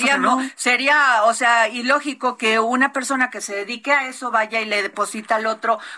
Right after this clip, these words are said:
Speaker 1: cuarenta millones de pesos para que se compre todo una veinte residencias.
Speaker 2: Claro.
Speaker 1: ¿O
Speaker 2: Y,
Speaker 1: sí?
Speaker 2: y a-, eso, y además de que ahora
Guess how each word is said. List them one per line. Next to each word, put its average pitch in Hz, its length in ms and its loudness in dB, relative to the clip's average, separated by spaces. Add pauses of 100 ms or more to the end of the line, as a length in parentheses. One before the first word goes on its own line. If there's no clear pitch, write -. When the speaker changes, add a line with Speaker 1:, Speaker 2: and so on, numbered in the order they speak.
Speaker 1:
cuarenta 220 440 0
millones 226 520 -2
de 254 100 -4
pesos 247 340 -2
para 196 240 0
que 196 100 -6
se 190 160 -6
compre 214 360 0
todo 208 480 2
una 196 760 0 (160)
veinte 220 500 -2
residencias. 254 840 -2 (400)
Speaker 2:
Claro. 120 320 0 (520)
Speaker 1:
¿O 170 140 4
Speaker 2:
Y, 151 40 2
Speaker 1:
sí? 208 280 -2
Speaker 2:
y 143 160 0
a-, 175 180 0
eso, 196 460 0
y 160 220 0
además 151 440 0
de 247 100 -4
que 175 100 -2
ahora 175 280 2